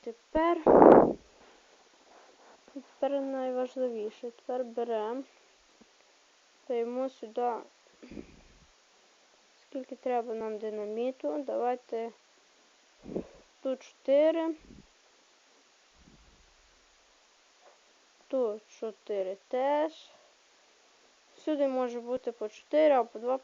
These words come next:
скільки ви хочете, щоб було сюди однаково. Тут так само. Раз, два, три, чотири. І зверху.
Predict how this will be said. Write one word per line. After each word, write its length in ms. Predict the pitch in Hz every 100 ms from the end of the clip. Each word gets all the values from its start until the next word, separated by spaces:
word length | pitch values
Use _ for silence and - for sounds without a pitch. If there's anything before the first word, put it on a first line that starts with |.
| -
скільки 320 | - 359 330
ви 280 | 277 262 247 - -
хочете, 440 | 240 233 - 208
щоб 180 | - 226
було 400 | 240 240 240 233 - _ _ _ _
сюди 300 | 254 233 226
однаково. 580 | 220 214 190 185 - 202 180 - _ _ _ _ _ _ _
Тут 180 | 262 247
так 200 | 233 -
само. 340 | 202 196 196 - - - -
Раз, 600 | 226 214 262 - - - _ _ _ _ _ _ -
два, 280 | 226 226 240 - - - - - _
три, 340 | - 214 196 - _ _ - - _ -
чотири. 840 | - 240 - 214 208 233 285 392 - - - - - _ _ _ _ _ _ _ _ _ _ _ _ -
І 120 | 269
зверху. 560 | 247 226 202 - -